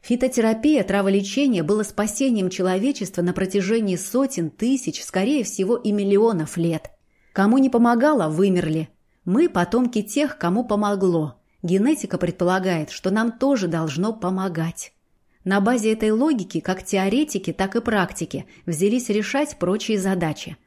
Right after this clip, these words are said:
Например, удобство применения. Стали решать заморочки с заготовкой, хранением, изготовлением сборов и комплексов. Всё это взяли на себя производители продукции, по аналогии с фармацевтической промышленностью,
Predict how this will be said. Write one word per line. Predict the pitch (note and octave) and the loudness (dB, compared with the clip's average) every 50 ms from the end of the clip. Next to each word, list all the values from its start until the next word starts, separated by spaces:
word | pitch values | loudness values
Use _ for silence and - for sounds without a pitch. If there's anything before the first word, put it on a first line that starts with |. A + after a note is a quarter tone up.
| _ _ _ - - - | _ _ _ -20 -10 -4
Например, | G3 G3+ G3+ G#3 A3 A3+ C4 E4 E4+ D4+ - - | -4 -2 0 2 4 4 4 4 2 0 -2 0
удобство | F#3+ F#3+ E3 F#3+ A3 - - - B3 A#3+ | 0 2 2 0 -2 -2 -4 -4 -4 -2
применения. | A#3+ A#3 A3+ A3 G#3+ G3 F3+ D#3+ D#3+ D#3 D3+ D#3 E3 D#3+ - _ _ _ _ _ _ _ _ | 0 0 2 2 2 2 2 2 2 2 2 0 -2 -4 -10 _ _ _ _ _ _ _ _
Стали | - - - - A3 A#3 A3+ | -20 -10 -4 -2 0 2 2
решать | A3 G#3+ A3 G#3+ - - D4 D4 A3 | 2 2 0 0 0 0 0 0 2
заморочки | F#3+ F#3 F3+ F3 F3+ G#3+ C4 C4 - - E3+ | 2 2 2 2 2 2 0 -2 -2 -4 -6
с | D3 C3+ | -4 -2
заготовкой, | F3 D#3 F3 E3 E3 - - G#3+ B3+ B3 - - - F3 | -2 -2 -2 -2 -4 0 2 2 2 2 0 -2 -4 -4
хранением, | - - F3 E3+ E3 E3 F3 G#3 A#3+ B3 A3 F#3+ F3+ F3 F3 | -2 -2 -4 -2 -2 -2 0 0 0 0 0 0 0 0 0
изготовлением | F3 D#3 E3 F3+ F#3 F3 F3+ F#3+ A3+ C#4 C#4 A3+ F3 D#3+ D#3+ | -2 -2 -2 -2 -2 0 0 0 0 0 2 0 0 -2 -2
сборов | C3+ D#3+ D#3 E3 A3 B3 A3 F3+ - - | -4 -4 -2 0 2 2 2 0 -4 -6
и | - G3 | -8 -8
комплексов. | F#3+ - F3+ E3+ E3 D3+ E3 D#3+ C#3+ - - - D3 - - _ _ _ _ _ _ _ - | -6 -2 0 0 0 0 -2 -6 -6 -6 -8 -10 -10 -12 -14 _ _ _ _ _ _ _ -18
Всё | - - - C#4+ D#4 | -8 -2 0 2 2
это | D#4 D4 G3+ F#3+ | 2 2 0 0
взяли | F#3 E3 F3+ B3 C#4 B3+ | 0 2 2 2 2 2
на | A3 F#3+ F3+ | 2 0 0
себя | F#3 - F#3 F3+ C4 D4 | 0 -2 -2 0 0 0
производители | - F#3+ F3+ F3 D#3+ E3 E3+ E3 F#3+ A#3+ A#3+ - G#3+ A3 | 0 0 -2 0 0 0 -2 0 -2 -2 -2 -2 -4 -2
продукции, | A3 - G#3+ A3+ F#3+ F3 D#3 - - - - - - - _ _ | -2 -2 -2 0 0 0 -2 -2 -6 -10 -8 -8 -8 -10 _ _
по | - G3 G3 | -2 -2 0
аналогии | G3+ G#3 G3+ G3+ G#3 A#3+ D4+ C#4+ G#3+ F3 E3 | 0 2 2 2 2 2 2 2 2 0 -4
с | D#3 | -4
фармацевтической | - - - G3+ G3+ G3+ G3+ G3+ - F#3+ G3 - - C#4+ - B3+ A3 - A#3+ A3+ | -4 -4 -4 -2 -2 -2 -4 -4 -6 -6 -4 -2 -2 -2 -2 -4 -6 -4 -4 -2
промышленностью, | A3+ C4 B3 B3 B3 A3+ F#3+ - - - E3 D#3+ D#3 D#3 - - D3+ - - | 0 0 2 2 4 2 2 0 -2 -2 -2 -2 -2 -2 -4 -6 -6 -6 -8